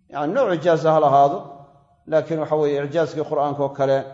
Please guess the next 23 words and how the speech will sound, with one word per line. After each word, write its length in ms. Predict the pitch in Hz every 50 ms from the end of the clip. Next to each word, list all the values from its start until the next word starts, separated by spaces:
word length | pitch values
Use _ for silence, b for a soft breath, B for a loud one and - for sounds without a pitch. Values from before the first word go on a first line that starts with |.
| - - - - _ _ _ _
yacni, 240 | - 156 147 143 139 139
waxa 140 | 135 143
weeye, 140 | 143 135 127
ma 140 | 127 127 127
laha. 220 | 123 120 123 123 117 - - - - - - _ _ _ -
Marka 220 | - 151 - 143
furuuq 360 | 123 - - 143 160 165 160 -
ayaa 240 | 110 131 139 127 131
u 60 | 147
dhaxaysa 460 | 143 - - 135 131 127 127 - 165 165 156 - - - - - -
oo 80 | 165 170
uu 40 | 151
kaga 200 | - 147 143 143
duwan 260 | 117 110 123 117 117
yahay. 220 | 110 107 107 - - - _ _ _ _ _ _ _ _ _ _ _ _ _ -
Bacdu 260 | 269 285 269 220 233
ahlicilmi 440 | 220 208 202 208 208 220 214 202 196
oo 140 | 190 208
yidhi 220 | 202 196 185 185 190
xadiisul 360 | 180 175 170 147 170 175 175
qudsigu 460 | - 202 190 - - 170 170 160 165 156 147 151
waa 380 | 160 160 151 143 139 131 120 117
macnaha 400 | 139 151 151 156 180 190 170